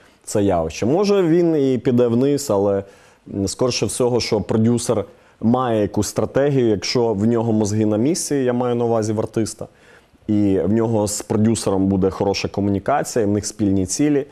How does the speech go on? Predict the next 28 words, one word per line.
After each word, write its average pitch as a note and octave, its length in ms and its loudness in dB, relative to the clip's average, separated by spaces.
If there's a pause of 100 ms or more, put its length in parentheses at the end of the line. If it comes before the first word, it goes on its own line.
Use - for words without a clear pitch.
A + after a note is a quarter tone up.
(280)
то G2+ 100 -2
цей A2+ 300 0
проект G#2+ 340 -2
може G#2 220 0
вистрілити F#2 580 -4
дуже-дуже F2 600 -4
яскраво F2 640 -2
і D#2+ 200 -6 (380)
високо. F2 480 -8 (760)
Тому E3+ 280 2
баланс D#3 580 0
між D3 220 0
творчістю D3+ 760 -2
і, B2 360 2
е, G#2 160 0
запитами A2 580 0
аудиторії D3+ 680 0 (420)
потрібно B2 480 2
дуже A#2+ 300 2
чітко - 360 -4
відслідковувати. F#2+ 840 -2
Тому G#2+ 260 -2
що, A2 300 -2 (380)
якщо A2 380 0
ви D#3+ 260 2
робите C#3 340 0
те, C#3+ 220 -2
що A#2+ 300 0